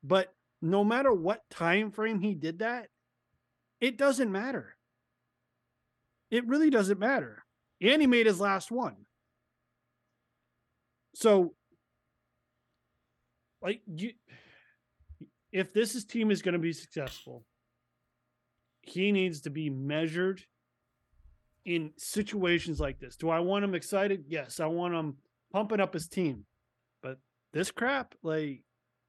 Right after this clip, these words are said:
your kicker's feeling like crap already, man. He, he missed four extra points in a row. I understand those four points could come into play at the end of the game.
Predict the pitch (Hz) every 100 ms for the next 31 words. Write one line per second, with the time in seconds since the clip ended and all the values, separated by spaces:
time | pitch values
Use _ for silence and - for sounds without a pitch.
0 | _ _ _ _ 147 151 247 220 175 -
1 | 190 185 143 135 - 170 165 123 147 131
2 | 107 113 - _ _ _ _ _ _ _
3 | - 143 151 165 185 214 147 - - _
4 | _ _ _ - 254 165 110 - _ _
5 | _ _ - 214 - 160 135 - 202 143
6 | - 117 123 170 135 85 _ _ _ _
7 | _ _ _ _ _ _ _ 160 185 226
8 | 220 185 - 208 143 185 208 - 202 -
9 | 202 202 170 - 151 190 185 175 156 -
10 | 185 156 135 175 175 165 151 143 165 139
11 | 104